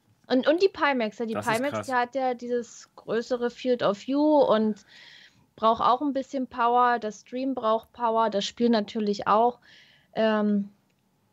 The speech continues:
Speaker 1: ja,
Speaker 2: Ja.
Speaker 1: aber es läuft.
Speaker 2: Das
Speaker 1: Aber
Speaker 2: ist
Speaker 1: ich hab
Speaker 2: gut.
Speaker 1: halt, ich hab halt auch einen guten Prozessor. Wenn man jetzt noch zusätzlich einen schwachen Prozessor hätte, dann hätte ich da auch Bedenken,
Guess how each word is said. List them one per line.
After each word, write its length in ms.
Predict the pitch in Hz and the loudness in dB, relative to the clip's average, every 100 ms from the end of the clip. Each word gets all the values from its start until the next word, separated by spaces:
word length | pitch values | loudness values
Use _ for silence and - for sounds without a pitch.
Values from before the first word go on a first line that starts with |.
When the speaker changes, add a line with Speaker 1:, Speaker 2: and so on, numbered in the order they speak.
| _ | _
Speaker 1:
ja, 100 | 208 | 2
Speaker 2:
Ja. 220 | 233 226 180 | 4 2 -2
Speaker 1:
aber 280 | 214 240 233 | -4 -2 -2
es 180 | 240 233 | -4 -4
läuft. 560 | 208 208 202 - - _ - | -2 -2 -4 -12 -20 _ -10
Speaker 2:
Das 140 | - | -2
Speaker 1:
Aber 80 | 170 | 0
Speaker 2:
ist 120 | 208 | 0
Speaker 1:
ich 60 | 220 | 0
hab 60 | |
Speaker 2:
gut. 100 | 208 | 2
Speaker 1:
halt, 320 | 240 220 - _ | 0 0 -6 _
ich 160 | 208 | -2
hab 160 | 247 269 | -2 0
halt 160 | 262 | 0
auch 160 | - 240 | 0 0
einen 120 | 247 | -4
guten 280 | 247 254 247 | -6 -8 -8
Prozessor. 580 | - 226 - 247 262 214 | -6 -10 -6 -6 -2 -2
Wenn 120 | 208 | -2
man 120 | 208 | -2
jetzt 180 | 220 220 | -4 -6
noch 120 | 226 | -8
zusätzlich 460 | - 269 277 277 247 | -8 -4 -4 -2 -6
einen 80 | 233 | -4
schwachen 340 | - 220 254 | 0 2 0
Prozessor 560 | - 220 - 226 285 285 | -2 -8 -2 -2 2 2
hätte, 240 | 269 247 | 0 0
dann 140 | 226 | -2
hätte 180 | 220 226 | 0 -2
ich 80 | 226 | -2
da 160 | 196 180 | 2 4
auch 140 | 262 | 2
Bedenken, 640 | - 277 262 262 277 285 | 0 0 0 0 -2 -4